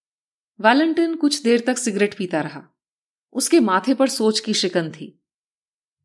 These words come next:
अगर आपको पता हो कि कोई क्या करने जा रहा है, तो आपको उससे आगे रहना चाहिए, पर अगर आप अनुमान लगा रहे हैं, तो आपको उसके पीछे रहना चाहिए। अगर वो रास्ते से परे जाए,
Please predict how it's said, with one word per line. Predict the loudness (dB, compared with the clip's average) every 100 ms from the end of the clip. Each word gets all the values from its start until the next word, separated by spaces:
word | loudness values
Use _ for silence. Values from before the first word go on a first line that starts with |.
| _ _ _ _ _ _ _ _
अगर | -2 2 2
आपको | 0 0 -2
पता | -2 0 2
हो | 2 2 0
कि | 0
कोई | 0 2 0
क्या | 2 2 2
करने | 0 -2 0
जा | 0
रहा | 0 -2 -4
है, | -4 -4 -8 _ _ -2
तो | 2
आपको | 4 2 -2
उससे | -2 -2 -4
आगे | 0 0 4 2
रहना | 0 -4 -6
चाहिए, | -6 -10 -14 -16 _ _ _ _ _ _ _ _
पर | 0
अगर | 2 4
आप | 4 2
अनुमान | 0 0 2 2 4
लगा | 2 2
रहे | 2 2 2
हैं, | 0 -6 -12 _ _ _ _ -12
तो |
आपको | -2 0 0 0 -2
उसके | -2 0 0
पीछे | 0 2 2
रहना | 2 0 -6
चाहिए। | -6 -8 -10 -14 _ _ _ _ _ _ _ _ _ -4
अगर | 0 0
वो | 2
रास्ते | 2 2 0 -4
से | -4
परे | -2 0 2
जाए, | 2 0 -2